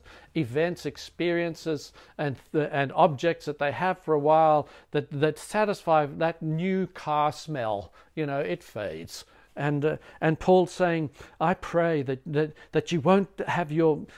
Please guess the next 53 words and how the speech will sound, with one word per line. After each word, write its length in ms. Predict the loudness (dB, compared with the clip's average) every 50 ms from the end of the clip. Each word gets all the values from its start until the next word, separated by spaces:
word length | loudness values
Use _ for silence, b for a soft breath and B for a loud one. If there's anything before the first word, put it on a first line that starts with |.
| B B -10
the 60 | -10
core 440 | -10 -8 -4 0 4 4 6 6 4
of 120 | 2 0
your 140 | -2 -4 -4
being 420 | -4 -4 -2 0 0 0 -2 -2
darkened 500 | 0 2 2 2 2 0 -2 -6 -4 -2
by 180 | 0 0 0 0
these, 320 | 0 -4 -6 -6 -8 -12 -18 b b b b b
these 240 | -4 -2 -2 -2 0
little 460 | 0 2 2 4 4 4 4 2 0 _ _ _ _ _ _ -8
temporary 480 | -6 -6 -6 -6 -4 -4 -4 -4 -4
things, 420 | -6 -4 -4 -2 -2 -2 -4 -8 -10
but 220 | -12 -12 -12 -8
that, 180 | -8 -10 -10 -10 B B B B B B
but 160 | -12 -10 -8
that 140 | -8 -8 -6
they'll 200 | -4 -4 -4 -4
be, 200 | -4 -4 -4 -4
you'll 260 | -4 -4 -4 -2 -2
be 140 | -2 -2 -4
exposed 640 | -6 -6 -8 -14 -18 -16 -10 -4 0 2 2 0 0 -4
to 80 | -10
the 120 | -8 -8 -4
light 320 | 0 2 2 2 2 -2
of 140 | -6 -12 -10
Christ 540 | 0 4 6 8 8 6 4 0 -4 -14 -20 B B B B B B
so 320 | -2 4 6 8 8 8
that 280 | 8 8 6 6 4 0
you 120 | -2 -2
may 220 | -2 -2 -4 -4 -4
know 240 | -4 -2 -2 -2
the 140 | -2 -2 -4
hope." 360 | -4 -2 -2 -2 -2 -4 _ -16 b b b b b b b
And 100 | -2 0
I 80 | 2 2
was 120 | 0 0
reading 300 | 0 0 0 0 -2 -4
through 200 | -4 -4 -2 0
Romans 300 | 2 2 2 0 -4 -4
chapter 280 | -4 -4 -4 -4 -6 -8
five, 460 | -2 0 2 4 4 2 0 -2 -6 b b b b b
where 220 | b 4 6 6 6
it 140 | 4 0 -2
says 280 | 0 2 2 2 2
in 120 | 0 -2 -2
Romans 400 | -2 -2 -4 -4 -6 -10 -8 -4
chapter 240 | -4 -4 -4 -4 -10
five, 460 | -4 0 2 2 2 2 0 -2 -4
it 180 | -4 -6 -4 -2
talks 260 | -2 -4 -2 -2 -6
about 380 | -6 -2 -2 -2 -4 -4 -6
the 120 | -6 -8 -6
hope. 380 | -6 -6 -4 -4 -6 -6 -10